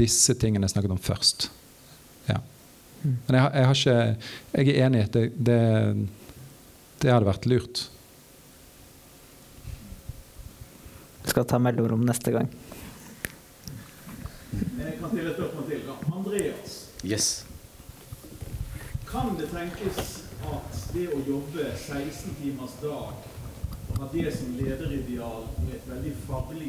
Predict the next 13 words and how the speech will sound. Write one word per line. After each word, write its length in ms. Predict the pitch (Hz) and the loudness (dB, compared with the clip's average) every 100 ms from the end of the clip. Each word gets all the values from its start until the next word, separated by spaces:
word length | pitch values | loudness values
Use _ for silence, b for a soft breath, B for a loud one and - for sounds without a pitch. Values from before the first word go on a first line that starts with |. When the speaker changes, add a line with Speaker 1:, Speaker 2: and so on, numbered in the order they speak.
| 110 | -8
Speaker 3:
ideal? 380 | 110 104 107 - - - - - - - - | -12 -12 -12 -12 -12 -16 -18 -20 -20 -20 -18
Og 380 | - - - - | -16 -16 -20 -12
det 120 | 147 151 | -10 -6
andre, 360 | 185 165 151 131 | -4 -2 -2 -2
kan 140 | 143 143 | -6 -8
det 80 | 143 | -6
være 240 | 156 - | -6 -6
at 80 | 185 | -4
det 80 | 180 | -4
idealet 420 | 143 143 165 156 127 | -2 -2 -2 -4 -6
er 140 | 135 | -8
definert 720 | - 147 147 170 127 - - | -8 -6 -6 -6 -6 -10 -14
av 320 | 170 156 127 | -10 -8 -6